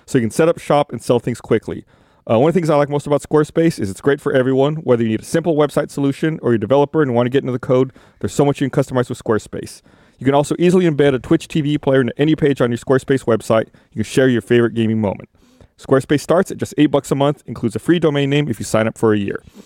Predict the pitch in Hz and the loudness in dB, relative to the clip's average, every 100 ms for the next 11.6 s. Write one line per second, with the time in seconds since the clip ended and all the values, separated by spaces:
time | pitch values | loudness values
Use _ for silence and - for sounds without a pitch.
0 | _ _ _ - 113 120 160 185 165 160 | _ _ _ -10 -4 0 0 2 4 4
1 | 156 139 151 - 160 - 156 - - 131 | 2 0 -2 0 -2 0 -2 -2 -2 0
2 | 101 113 _ _ _ 123 147 175 170 165 | 0 -2 _ _ _ 0 2 2 0 0
3 | 147 - 151 147 - 151 143 156 151 139 | 0 2 0 0 -2 -2 0 -2 0 0
4 | 135 - 151 - _ 123 110 104 151 160 | 0 0 -2 -2 _ -2 -2 0 -2 -2
5 | - 160 151 156 - 127 127 123 123 120 | -2 -2 0 -4 0 0 2 0 -2 -2
6 | 104 135 175 170 185 185 - _ _ - | 2 2 0 -2 -2 -2 -4 _ _ -8
7 | - - 156 160 - 156 151 156 131 117 | -6 0 0 0 0 0 0 -2 -8 0
8 | 131 127 - 131 120 107 - - - - | 0 0 -2 -2 -2 -4 -6 -14 -18 -18
9 | _ _ _ - - - 170 - 175 165 | _ _ _ -10 -4 0 0 2 0 0
10 | 151 147 139 135 - 117 117 123 117 104 | 0 0 0 0 -2 -2 0 0 0 2
11 | 113 - 117 - - - | 0 0 -8 -10 -14 -16